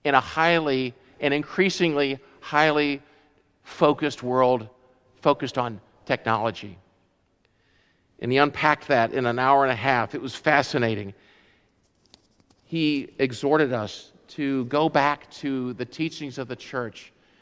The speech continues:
to really abide by the teachings of the church, and to be savvy to those things of the world that are coming through to us in technology, in social media, things that, oh,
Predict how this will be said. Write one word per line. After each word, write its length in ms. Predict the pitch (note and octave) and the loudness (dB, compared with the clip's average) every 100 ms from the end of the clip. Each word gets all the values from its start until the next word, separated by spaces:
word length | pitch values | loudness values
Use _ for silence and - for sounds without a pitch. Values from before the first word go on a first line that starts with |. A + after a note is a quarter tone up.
| _ | _
to 120 | - C#3+ | -2 2
really 240 | D#3+ D#3 | 4 4
abide 480 | C3 C3+ C#3 F3+ E3 | 2 2 4 4 4
by 100 | D3+ | 0
the 120 | C3+ | -2
teachings 440 | - D3 - C3 | -4 -6 -6 -14
of 60 | A#2+ | -10
the 100 | B2 | -12
church, 300 | B2 C#3 C3 | -6 -6 -4
and 180 | C#3 C3+ | -4 -2
to 80 | D3 | -4
be 120 | D3+ | -4
savvy 800 | - - D#3+ F#3 D#3 B2+ G2 G2 _ _ _ _ _ _ - | -6 -4 2 4 4 -2 -4 -10 _ _ _ _ _ _ -4
to 140 | C3+ | 0
those 240 | C3+ B2 | 0 0
things 260 | - C#3+ C3 | 0 -2 0
of 100 | C3+ | 0
the 100 | C3 | 0
world 400 | B2+ C#3 B2+ A2+ | 2 2 2 2
that 80 | A#2+ | -2
are 80 | A2+ | -2
coming 320 | - C#3 A#2+ | 0 0 -2
through 320 | - - D3+ | -6 -2 0
to 260 | D3 B2+ A2 | 0 -2 0
us 320 | G#2 - - _ - _ _ - | -2 -6 -18 _ -20 _ _ -6
in 240 | C3+ A#2+ | -4 -4
technology, 880 | - C#3+ - C3+ C#3 C3+ A2 A2 F#2+ _ _ _ | -4 -6 -2 0 2 0 0 -6 -8 _ _ _
in 120 | C3+ | -10
social 420 | B2+ F3 D#3 - C3 | -2 0 0 0 -2
media, 380 | C3 C3+ A2 | 0 0 -2
things 460 | - - F#3+ F3+ D#3+ | -6 -2 0 0 -2
that, 200 | D3+ B2 - _ _ _ _ _ _ _ _ _ _ | -4 -4 -8 _ _ _ _ _ _ _ _ _ _
oh, 160 | D#3+ | -10